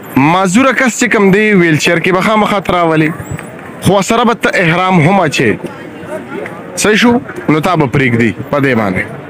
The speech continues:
مطلب نه وي، آ، چې څوک عمره کوي، لومبۍ پیر راشي او څوک معذوره ورسره وي، نو هغه په دې دویم نمبر فلور باندې تللی شي.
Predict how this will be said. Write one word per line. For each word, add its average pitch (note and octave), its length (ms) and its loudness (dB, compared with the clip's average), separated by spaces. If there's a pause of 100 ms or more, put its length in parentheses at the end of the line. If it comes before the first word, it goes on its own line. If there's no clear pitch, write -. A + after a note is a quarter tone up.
(1080)
مطلب F3 300 2
نه A3+ 180 6
وي، A3 280 4 (760)
آ، D#3 240 2
چې - 140 0 (180)
څوک G#3 200 2 (140)
عمره D#3+ 280 4
کوي، G3 160 2
لومبۍ D#3+ 260 4
پیر D3+ 160 2
راشي F3 440 2 (720)
او D3+ 140 4
څوک F#3+ 280 0
معذوره E3 360 4
ورسره D#3 360 2
وي، F#3 120 4
نو E3 120 4
هغه C#3+ 160 2
په D3+ 120 -2
دې C#3 180 4
دویم D#3 140 2
نمبر C3+ 220 4
فلور D3+ 240 0
باندې B2 280 0
تللی B2 140 2
شي. - 240 -4